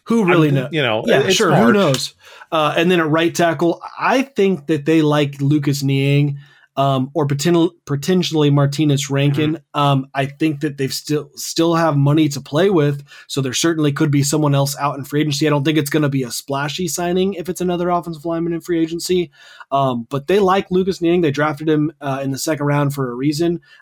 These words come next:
Speaker 1: I know I've heard so much <laughs> about Martinez Rankins, even though we've never get to see him on the field. So, I mean, maybe, you know, the best abil-, ability is availability, and if he can't be out there, then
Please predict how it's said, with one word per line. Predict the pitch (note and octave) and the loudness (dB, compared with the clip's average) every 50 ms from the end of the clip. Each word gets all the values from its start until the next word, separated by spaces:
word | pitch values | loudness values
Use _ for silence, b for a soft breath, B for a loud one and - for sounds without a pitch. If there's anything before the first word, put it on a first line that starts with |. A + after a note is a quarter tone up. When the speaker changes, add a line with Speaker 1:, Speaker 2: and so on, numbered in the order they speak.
| b | b
Speaker 1:
I | C3 C#3+ | -2 0
know | D3 D#3+ E3 E3 E3 - | 2 2 2 2 0 0
I've | C3+ C#3+ C#3+ C#3 C#3+ | 0 -2 -2 -2 -4
heard | - - - A#3+ C4 C#4 C4 G3 | -8 -8 -2 0 2 2 2 0
so | - - - A3 A3 | -2 -2 -2 -2 0
much | G#3 G3 F#3+ - - | 0 0 0 0 0
<laughs> | |
about | F3+ D3 C3+ G3 D#3+ E3 | 0 0 -2 -2 -2 -2
Martinez | E3 D3+ D3 - F#3 F3 D#3 C#3 - - | -2 -2 0 2 2 2 2 0 0 0
Rankins, | D#3 D#3 C#3+ C#3 D3+ C3+ B2+ B2 - B B B B B B B B - | 0 -2 -2 -2 -4 -8 -8 -8 -14 B B B B B B B B -2
even | F#3 F3+ E3+ F3 | 0 2 2 2
though | F3 E3+ E3 | 2 2 2
we've | E3 D#3 D3+ | 2 2 2
never | D3+ D#3+ D#3+ E3 E3+ | 2 0 2 0 0
get | D#3+ F3 E3+ C#3 | 0 0 -2 -2
to | D3+ | -2
see | C#3+ - - E3+ D#3+ | -2 -2 0 2 2
him | D3+ D3+ | 2 2
on | D3 C#3+ | 2 2
the | C3+ | 0
field. | C#3 - D#3 D#3 D3+ C#3+ C#3 C#3 | 0 2 2 2 2 2 0 0
So, | - D3 C3+ C3+ C3+ C3+ | 0 0 0 0 -2 -4
I | C#3 | -6
mean, | C#3+ C#3 C3 C3+ C3 | -4 -4 -4 -2 -2
maybe, | C3+ C#3 C#3 C#3 | -2 -2 -2 -2
you | C#3 C#3 C#3+ | -2 -4 -4
know, | C3+ C3 | -6 -6
the | B2 | -4
best | B2 D3 C#3+ C#3 C#3 | -2 -2 -2 -2 -2
abil-, | C3 C#3 C#3+ D3 D3 | 0 0 0 0 0
ability | D3 D3 C3+ D3 C#3+ C#3+ C#3 B2+ B2+ | -2 -4 0 2 2 2 2 0 -2
is | A#2+ A#2 | -4 -6
availability, | A#2+ A#2+ C#3 C#3+ C#3 B2+ A#2 B2 B2 B2+ C3 B2+ B2+ B2 | -4 -2 0 0 0 0 0 -2 -4 -4 -4 -4 -6 -6
and | A#2+ A#2 | -8 -10
if | A#2 _ | -14 _
he | - C3+ | -14 -12
can't | C#3 - C3+ A#2+ A2+ | -12 -10 -12 -12 -10
be | B2 B2+ | -10 -8
out | C3 C3 C3 - | -8 -8 -10 -10
there, | B2+ A#2+ A#2 | -12 -14 -14
then | A#2 A#2 A#2+ A#2 A2+ | -12 -12 -12 -14 -14